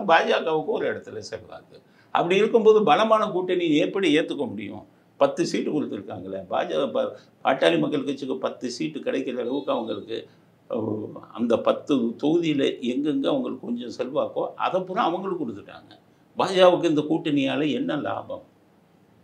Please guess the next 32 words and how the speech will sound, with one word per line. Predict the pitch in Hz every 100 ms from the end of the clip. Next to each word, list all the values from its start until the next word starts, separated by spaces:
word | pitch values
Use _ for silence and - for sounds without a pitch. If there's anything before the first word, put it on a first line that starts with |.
| _ _ _ _ -
அதைத்தான் | 147 175 160
நான் | 123 95
கேக்குறேன். | 95 127
நான் | 135 139
ஏற்கனவே | 147 - 156 147
சொன்னேன், | 143 117 107
வி | 139 202
ஐ | 190
பி | 143
தொகுதியை | 127 123 117 165
பாஜகவுக்கு | 131 123 123 123 120 107
இது | 104
பாட்டாளி | 113 131 139 151 117
மக்கள் | 104 101
கட்சிக்கு | 98 - 147
கொடுக்காதீங்க. | 135 127 135 120 92 - - - _ _ _ _
ஏன்னா | 107 120 120
அவங்க | 113
வி | 110 165
ஐ | 190
பி | -
தொகுதியா | - 127 120 123 143
வாங்கி | 120 117 127
வாங்கி | 123 117 117
தோப்பாங்க. | - 98 - - - - _ _ _ _ -
போன, | 117 127 117
நீங்க | 113 107
பா-, | 107 117
போன | 127 123 117
எம் | 127 156
பி | 147
தொகுதியில | 123 117 113